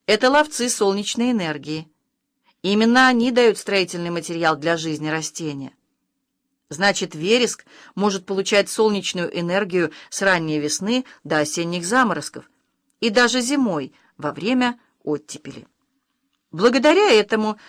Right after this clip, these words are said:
вереск быстро разрастается даже в самых неблагоприятных условиях.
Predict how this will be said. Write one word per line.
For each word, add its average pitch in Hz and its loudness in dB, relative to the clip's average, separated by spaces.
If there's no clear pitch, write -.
вереск 254 0
быстро 190 0
разрастается 202 -2
даже 202 2
в 190 -4
самых 330 2
неблагоприятных 185 -2
условиях. 143 -14